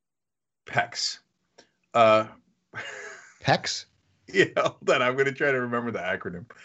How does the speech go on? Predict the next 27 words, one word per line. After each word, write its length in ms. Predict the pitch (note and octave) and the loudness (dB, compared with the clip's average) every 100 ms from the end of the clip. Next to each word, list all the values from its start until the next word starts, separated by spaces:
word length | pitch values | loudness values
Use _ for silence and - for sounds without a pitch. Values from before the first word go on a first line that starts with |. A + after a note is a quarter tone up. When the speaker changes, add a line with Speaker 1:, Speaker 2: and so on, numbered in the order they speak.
| - _ _ | -20 _ _
Speaker 1:
Professional 840 | - C#3 D#3+ E3 - F3 F3+ F3 _ _ | 0 6 8 6 4 0 -2 -4 _ _
Ethical 640 | B2 A#2+ B2 A2 G2+ G2+ - _ _ | 2 2 0 0 0 -2 -10 _ _
Corner 320 | - - G2 | -2 0 0
Cutters. 520 | - D#2+ - - - - _ _ | -2 -8 -10 -16 -18 -20 _ _
Speaker 2:
Oh, 140 | - A2 | -4 -4
sure. 340 | - - G#2 | -4 -6 -6
Corner, 340 | - C3 A#2+ A2 | -4 0 4 4
Speaker 1:
Okay. 160 | G2+ - _ _ _ | 2 -4 _ _ _
Speaker 2:
corner 280 | - C#3 A#2 | 2 4 6
cutters. 320 | A2+ A2 G2+ | 4 4 4
I 60 | B2+ | 4
think 140 | D#3+ | 6
we 100 | D#3+ | 6
have 160 | C#3+ C3+ | 6 6
to 100 | B2+ | 2
spell 520 | - - A#2+ A2+ A2 | -4 2 4 4 2
the, 360 | G2+ F#2+ F#2 F2 | 0 -2 -2 -6
the, 600 | G#2+ F2+ - - G2+ G#2+ A#2 - | -10 -8 -10 -6 -6 -6 -8 -4
the, 80 | A#2+ | 0
uh, 160 | F#2+ F#2 | 0 -2
cutter 340 | - B2 G#2+ F#2 | 2 4 4 2
with 120 | F#2 | -2
a 80 | D2+ | -4
K, 440 | - A2 D#2 D#2+ - _ - | 0 2 2 -2 -14 _ -2
like, 180 | G2+ - | 0 0
just 220 | G2 - | -4 -2
to, 180 | F2 | -2